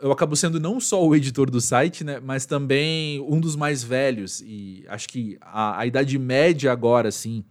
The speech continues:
dos colaboradores são ali uns vinte e cinco, talvez vinte e seis anos. E a gente tem muito essas conversas. Eu posso fazer questão de ter essas conversas com as pessoas, né? De falar, "E aí? O que que você quer? Aonde você quer chegar? Como é que a gente pode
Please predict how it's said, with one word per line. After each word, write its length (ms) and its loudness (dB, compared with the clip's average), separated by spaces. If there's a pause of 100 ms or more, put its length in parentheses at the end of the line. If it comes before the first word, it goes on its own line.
(360)
dos 240 -2
colaboradores 640 4
são 180 -6
ali 260 -4
uns 180 -8
vinte 280 -10
e 40 -8
cinco, 480 0
talvez 280 0
vinte 180 -8
e 40 -8
seis 300 2
anos. 340 2 (280)
E 320 4
a 80 8
gente 240 -4
tem 100 0
muito 160 0
essas 200 -2
conversas. 440 0
Eu 80 4
posso 280 4
fazer 200 -6
questão 560 2
de 100 -4
ter 100 -6
essas 200 -6
conversas 420 -4
com 60 -12
as 80 -6
pessoas, 460 -2
né? 100 -2
De 80 -12
falar, 260 -6
"E 120 2
aí? 320 4 (600)
O 40 -20
que 120 -2
que 100 -4
você 280 -2
quer? 560 6
Aonde 440 2
você 200 -4
quer 140 -8
chegar? 460 0
Como 160 -6
é 80 -6
que 80 -4
a 40 -2
gente 200 -4
pode 540 -2